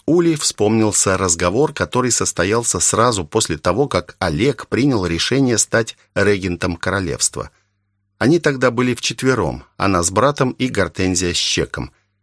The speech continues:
И Чек спросил ее брата, зачем он вообще согласился на регента. Ведь Клемения родит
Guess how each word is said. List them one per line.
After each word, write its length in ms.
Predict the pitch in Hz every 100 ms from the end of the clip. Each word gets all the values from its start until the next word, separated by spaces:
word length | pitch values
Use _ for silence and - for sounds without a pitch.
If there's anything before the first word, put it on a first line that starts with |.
| _ -
И 80 | 104
Чек 400 | - 202 202 -
спросил 520 | - - 143 - 98
ее 180 | 85 82
брата, 360 | 82 80 73 78
зачем 440 | 85 - 170 180
он 180 | 143 131
вообще 440 | 98 117 - 139
согласился 680 | 151 95 85 76 - 110 -
на 280 | 95 95 95
регента. 600 | 107 104 78 90 - - _ _ _ _ -
Ведь 220 | 92 -
Клемения 720 | 95 92 98 120 131 123 110
родит 460 | 104 90 92 -